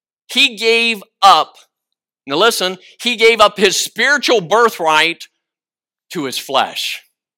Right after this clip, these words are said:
He gave up his spiritual birthright for his flesh. He comes home. He's a, now this don't make any sense to me. He comes home. He's a hunter. All right? He's a hunter. He's a mighty hunter. He,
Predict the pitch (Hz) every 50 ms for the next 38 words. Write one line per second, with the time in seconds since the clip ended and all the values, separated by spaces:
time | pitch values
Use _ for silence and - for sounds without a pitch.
0 | _ _ _ _ _ _ _ _ _ _ _ _ _ _ _ _ _ _ - 214
1 | 180 202 208 208 208 202 - 180 196 - - - - - 220 254 285 294 247 -
2 | 277 233 175 151 190 220 220 196 - 170 147 147 151 156 - - - _ - -
3 | 190 175 156 170 165 143 - - 208 202 165 139 - - - - - - - 254
4 | - - - 240 247 262 247 - - - 247 240 208 170 151 120 107 - - -
5 | - - - 262 269 247 262 233 214 - - _ _ - 214 226 226 247 285 277
6 | 311 294 269 233 233 202 220 208 185 - - 214 208 185 - - 160 147 135 123
7 | 107 98 - _ _ _ _ - 254 240 247 247 262 254 247 262 - - - 302
8 | 277 269 233 339 330 339 339 294 - 117 - - _ _ _ _ _ _ _ _
9 | _ _ _ _ _ _ - 175 185 214 247 285 277 - _ _ _ - - 180
10 | 233 262 269 320 302 226 160 160 180 202 226 233 226 220 240 262 269 262 - 233
11 | 285 311 269 202 156 127 143 190 214 214 -